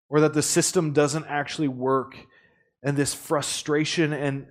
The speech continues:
in, in fact, almost anger, he says, "Your hunger and thirst will be satisfied in God's kingdom." You're gonna thrive with Jesus.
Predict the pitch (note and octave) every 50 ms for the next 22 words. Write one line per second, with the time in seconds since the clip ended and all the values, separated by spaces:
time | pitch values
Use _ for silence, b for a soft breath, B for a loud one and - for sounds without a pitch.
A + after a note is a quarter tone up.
0 | - - D3+ D3 C#3 D3 D3 C#3 C3 - D#3+ C#3+ C#3 D3 C#3+ C#3 C3 - - _
1 | _ C3+ C#3 C#3+ C#3+ C#3 B2+ B2+ B2 A#2+ A2+ G#2+ B B B B B - D#3 D3+
2 | - - - D#3+ D3+ C#3+ C#3 B2+ A2+ - b b b b b b b - C3 C3+
3 | B2 A2+ - - - D#3+ D#3+ D#3+ D3+ D#3 D3+ D3 D3 C#3 - - C#3 C3 B2 -
4 | - C3+ B2+ A2+ A#2+ A2+ - - - A#2 G#2 A2 A2 G#2 - - - - - D2+
5 | D#2+ D#2 F#2+ F#2+ E2 D2+ C2 - - - - - D2 C#2+ D2 C2 - _ _ _
6 | _ _ _ _ _ _ _ _ _ _ _ _ _ _ _ _ _ _ _ _
7 | _ _ - A#2 C#3 D3 C3 - - - - - A#2+ G#2 F#2+ F#2+ F#2+ F#2 F2 -
8 | E2 D#2 - - - C2 B1+ A#1+ A1+ - - - - - - - _